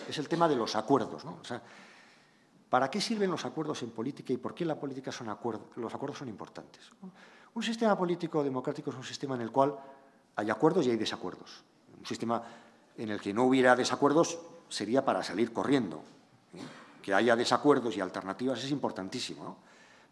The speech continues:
Pero es muy importante que haya acuerdos. Eh, ¿por qué? Pues fundamentalmente por una cosa. Eh, yo creo que, esta es mi hipótesis, los desacuerdos son más conservadores del status quo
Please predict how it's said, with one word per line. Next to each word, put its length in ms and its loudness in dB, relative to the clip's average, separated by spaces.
Pero 180 0
es 80 -2
muy 100 4
importante 460 -2
que 100 -6
haya 120 -2
acuerdos. 520 -12
Eh, 360 0
¿por 160 6
qué? 180 2
Pues 140 -6
fundamentalmente 640 0
por 160 -2
una 160 -2
cosa. 260 -8
Eh, 480 -2
yo 160 -10
creo 240 -2
que, 220 0
esta 200 -4
es 60 -2
mi 80 0
hipótesis, 640 -6
los 320 2
desacuerdos 840 -2
son 440 -4
más 360 -6
conservadores 1200 -4
del 220 -4
status 440 -6
quo 240 -14